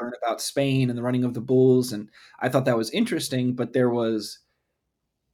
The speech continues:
you know, this huge continent to the south of the United States where everyone speaks Spanish, and I wanted to learn more about that culture as well. And so,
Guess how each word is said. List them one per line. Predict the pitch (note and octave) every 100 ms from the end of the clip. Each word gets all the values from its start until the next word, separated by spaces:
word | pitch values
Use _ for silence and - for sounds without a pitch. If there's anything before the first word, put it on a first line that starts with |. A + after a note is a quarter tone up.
| _ _ _
you | C3+
know, | G2+
this | G#2 B2 -
huge | - - C#3 C#3 C3+ C3+ C3 -
continent | - - C#3+ C#3 A#2+ B2 B2
to | -
the | B2
south | A#2 C3 A#2+ C3
of | A#2+
the | A2+
United | B2 A#2 A2+
States | G#2+ - E3 C3+ -
where | A#2 G#2+
everyone | A2+ A#2+ B2 A#2+
speaks | C3 A#2 -
Spanish, | - F#3+ B2+ C#3 - -
and | A2 A2+ A2+ A2+ - - _ _ _ - -
I | B2
wanted | C3 C#3
to | B2
learn | B2+ A#2
more | B2 B2
about | A#2 A#2 - - -
that | A2 B2+
culture | - B2+ B2 A#2+
as | G#2
well. | C3 F3+ B2 - - - _ _ -
And | C3+
so, | C3 C#3 C3 B2+ A#2+